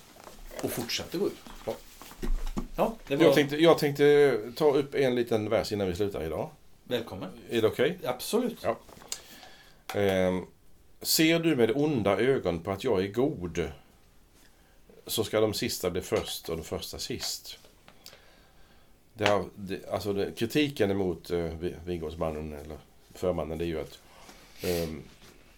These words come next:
Speaker 2: har jag inte rätt att göra som jag vill med det som är mitt?
Speaker 1: Mm.
Speaker 2: Eh, det betyder att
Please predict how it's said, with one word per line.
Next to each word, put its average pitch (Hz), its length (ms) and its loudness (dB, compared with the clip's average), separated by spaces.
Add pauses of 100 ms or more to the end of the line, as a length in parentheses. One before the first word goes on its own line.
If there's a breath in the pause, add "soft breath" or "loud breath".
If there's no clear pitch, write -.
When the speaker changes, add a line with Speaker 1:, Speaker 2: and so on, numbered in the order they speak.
(320)
Speaker 2:
har 98 200 0
jag 92 100 2
inte 101 140 -4
rätt 107 280 0
att 87 120 -6
göra 85 260 0
som 92 140 -6
jag 87 120 0
vill 95 220 -6
med 80 140 -6
det 80 60 -8
som 90 140 -4
är 87 60 -2
mitt? - 580 -10
Speaker 1:
Mm. 107 140 -10 (720 loud breath)
Speaker 2:
Eh, 92 240 -2
det 95 260 0
betyder 98 480 -2
att 85 360 -4